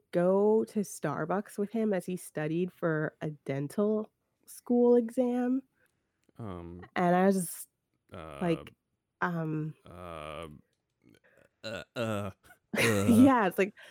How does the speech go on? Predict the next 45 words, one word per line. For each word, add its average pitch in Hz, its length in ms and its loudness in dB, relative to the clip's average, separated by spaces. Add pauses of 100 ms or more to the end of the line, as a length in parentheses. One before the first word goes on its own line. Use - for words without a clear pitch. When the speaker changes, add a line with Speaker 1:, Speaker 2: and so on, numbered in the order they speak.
(120)
Speaker 1:
"So - 120 -2
you're 269 160 4
studying, 185 800 0
so 170 260 2
you 180 160 -2
just 220 160 0
want - 100 -2
me 202 60 4
to 180 80 0
sit - 380 0
and 190 120 0
watch 165 240 0
you 160 120 -6
study? 202 800 -4 (640)
You 208 140 2
just - 180 0
told 277 280 2
me 247 100 4
that 196 180 2
you 208 120 0
do 202 200 2
not 196 220 2
wanna 185 160 2
have 180 180 0
a 165 60 -4
conversation 156 960 -2
with 90 220 -2
<laughs> - 0 -
me, 175 400 4 (880)
but 196 120 4
you 233 60 4
would 226 120 10
like 320 220 4
to 226 100 6
stare 240 520 4
at 156 120 2
me 143 260 2
for, 151 460 -6 (220)
you 175 120 -2
know, 135 200 -4 (1200)
like, 160 140 -2
a 156 60 0
good 147 380 0
ten 160 360 -2
minutes 147 580 -4